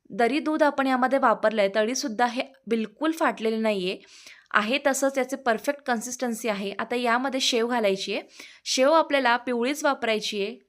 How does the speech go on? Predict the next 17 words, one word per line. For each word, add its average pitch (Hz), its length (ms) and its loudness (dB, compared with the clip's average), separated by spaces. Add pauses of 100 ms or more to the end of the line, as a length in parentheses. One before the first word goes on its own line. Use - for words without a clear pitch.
(180)
तिखट 277 320 -4
शेव 269 240 2
बिलकुल 254 400 -2
वापरायची 214 460 0
नाही. 220 220 -4 (600)
आणि 247 200 0
जसं 247 280 0
तुम्हाला 311 320 -2
हवं 240 300 2
असेल 226 300 -2
तसं 240 220 -4
याची 247 240 -2
कन्सिस्टन्सी 233 680 -6
तुम्ही 240 260 -6
ॲडजस्ट 180 380 -4
करू 269 160 -2
शकता. 262 340 -4